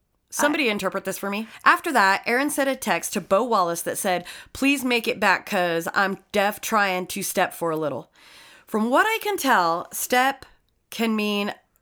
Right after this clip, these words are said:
Speaker 1: many things, and in this case, I believe it means going to the club. I'm old. Give me a break. I'm from the Uinta Basin. I am a fucking dirtbag redneck.
Speaker 2: We don't m-, say step, 'cause step can also mean fight. Like, I'm, I'm gonna go s-,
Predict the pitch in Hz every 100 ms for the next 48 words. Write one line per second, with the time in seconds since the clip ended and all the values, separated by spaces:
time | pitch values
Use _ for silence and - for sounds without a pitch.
0 | - 160 190 269 226 151 160 165 170 220
1 | - 185 175 - 160 170 226 240 214 196
2 | 185 180 175 - 160 165 165 170 165 165
3 | 147 131 - 147 208 233 220 - 208 277
4 | 214 196 190 - - - 156 143 - 226
5 | 269 254 220 208 190 190 185 185 - -
6 | - 196 202 170 190 - 214 208 220 208
7 | 185 180 175 170 170 160 156 147 127 -
8 | - 220 240 220 208 - 208 202 202 233
9 | 214 - 202 - 294 294 320 302 - 262
10 | 247 247 240 226 202 - 226 202 - -
11 | 190 180 - 190 - 190 190 185 180 175